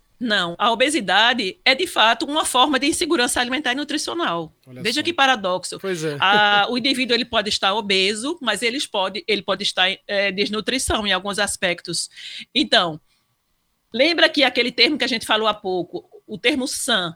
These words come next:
Speaker 1: envolve acesso, disponibilidade e consumo?
Speaker 2: Uhum.
Speaker 1: Então, é, os sistemas alimentares, eles se relacionam com a maneira de se produzir, se distribuir, comercializar e consumir os alimentos.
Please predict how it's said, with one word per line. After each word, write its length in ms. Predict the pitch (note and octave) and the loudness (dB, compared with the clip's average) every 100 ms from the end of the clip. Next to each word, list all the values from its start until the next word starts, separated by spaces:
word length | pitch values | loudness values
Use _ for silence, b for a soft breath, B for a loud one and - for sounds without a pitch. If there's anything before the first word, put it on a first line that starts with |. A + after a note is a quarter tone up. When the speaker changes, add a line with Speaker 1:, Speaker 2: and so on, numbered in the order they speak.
| _ | _
Speaker 1:
envolve 560 | A#3+ A#3+ G#3 G3+ F3+ - | -4 -2 0 -2 -2 -4
acesso, 680 | G#3+ - - G#3 A#3 C4 C4 | -2 -2 0 2 2 2 -2
disponibilidade 800 | A3 - G#3+ G3+ F#3+ F#3+ F#3 F3 | -6 -6 -6 -4 -4 -2 -2 -2
e 20 | |
consumo? 640 | F3 E3+ - G#3 B3 E4+ | -6 -6 -6 -6 -6 -6
Speaker 2:
Uhum. 460 | D#3+ E3 C3+ A#2 A#2 | -8 -10 -10 -12 -6
Speaker 1:
Então, 480 | A#3+ C#4+ A#3 F3 D#3 E3 B B | 0 2 2 0 -4 -10 B B
é, 320 | - G#3+ A3+ G#3+ | 2 4 4 2
os 140 | B3+ | 0
sistemas 400 | - - D4+ D4 | 0 0 2 4
alimentares, 960 | C4 C4+ B3 A3+ F#3+ A3 A#3+ F#3+ F3 - | 2 2 0 0 2 4 4 0 -4 -2
eles 380 | A3+ B3 C4+ | 0 2 0
se 80 | - | -2
relacionam 840 | C#4 B3 C4 - A#3 A3 B3 G#3 G#3 _ | 0 2 0 0 -2 -2 -4 -6 -10 _
com 80 | B3+ | -2
a 60 | C4+ | 0
maneira 380 | C#4 A#3 A3 | 2 2 0
de 80 | G#3+ | 0
se 100 | - | -4
produzir, 720 | - A3+ G#3+ A#3 G3 A3+ A3+ A3+ | -2 -4 -2 -6 -2 -2 -2 -4
se 160 | - | -6
distribuir, 680 | A3 A#3 A3+ G3+ G3 G#3 G#3 | -4 -4 -2 -2 -2 0 -2
comercializar 720 | G#3+ G#3+ - G#3+ G#3 G#3 G#3 | 0 -2 0 0 0 0 0
e 40 | G#3+ | 0
consumir 600 | B3 D4 D#4 A3+ A3 A3+ | -2 -4 -4 -2 -2 -2
os 140 | B3 | -2
alimentos. 680 | A#3 C4 F4+ F#3+ E3 E3 - | 0 0 -2 -2 -2 -6 -8